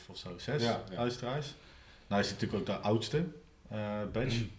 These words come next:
Speaker 1: En misschien beginnen dan mensen ook daar, hè, als ze deze podcast, eh, willen beginnen met luisteren.
Speaker 2: Ja.
Speaker 1: Wat ons betreft is er geen luistervolgorde. We refereren soms wel eens naar oude batches, maar, eh, ja, je kan eigenlijk overal instappen.
Speaker 2: Ja.
Speaker 1: En, eh, nou, ik zal even, want we hebben, we hadden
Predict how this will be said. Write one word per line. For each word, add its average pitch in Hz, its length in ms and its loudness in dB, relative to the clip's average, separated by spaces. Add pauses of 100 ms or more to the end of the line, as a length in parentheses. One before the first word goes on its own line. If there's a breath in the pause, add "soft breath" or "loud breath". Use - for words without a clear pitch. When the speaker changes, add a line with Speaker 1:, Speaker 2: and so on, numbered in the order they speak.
Speaker 1:
En 101 100 0
misschien 101 240 2
beginnen 104 280 2
dan 104 120 4
mensen 104 260 2
ook 101 100 2
daar, 104 220 4
hè, 110 80 2
als 104 220 0
ze 98 160 -2
deze 101 260 -2
podcast, - 500 -4
eh, 98 60 0 (360)
willen 101 260 4
beginnen 98 300 2
met 92 120 2
luisteren. 123 420 4
Speaker 2:
Ja. 123 140 8 (580 loud breath)
Speaker 1:
Wat 110 160 6
ons 127 160 6
betreft 117 280 8
is 113 100 4
er 113 80 6
geen 110 320 10
luistervolgorde. 131 920 10 (320)
We 104 220 6
refereren 110 480 8
soms 110 180 2
wel 110 80 6
eens 104 100 2
naar 107 100 4
oude 101 280 8
batches, 101 380 4
maar, 92 260 2
eh, 92 200 0
ja, 87 80 2
je 87 60 -2
kan 98 160 -2
eigenlijk 107 320 2
overal 104 200 2
instappen. 113 420 2
Speaker 2:
Ja. 165 100 4 (1000 loud breath)
Speaker 1:
En, 135 240 12
eh, 131 520 12
nou, 139 160 12
ik 139 60 8
zal 170 160 12
even, 151 500 12
want 139 120 6
we 143 60 8
hebben, 143 240 8
we 143 60 4 (140)
hadden 139 100 8